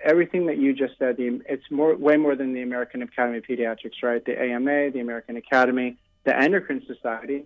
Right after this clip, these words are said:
which is the society that really starts by publishing, and they did, they're, they are the society that published the clinical standards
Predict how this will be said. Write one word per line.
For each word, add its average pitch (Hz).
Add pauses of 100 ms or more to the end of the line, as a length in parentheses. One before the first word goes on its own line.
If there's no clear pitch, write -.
(120)
which 123
is 123
the 123
society 127
that 123
really 127 (500)
starts 147
by 131
publishing, 123 (220)
and 131
they 135
did, 156
they're, 139
they 135
are 147
the 147
society 127
that 120
published 143
the 123
clinical 135
standards 131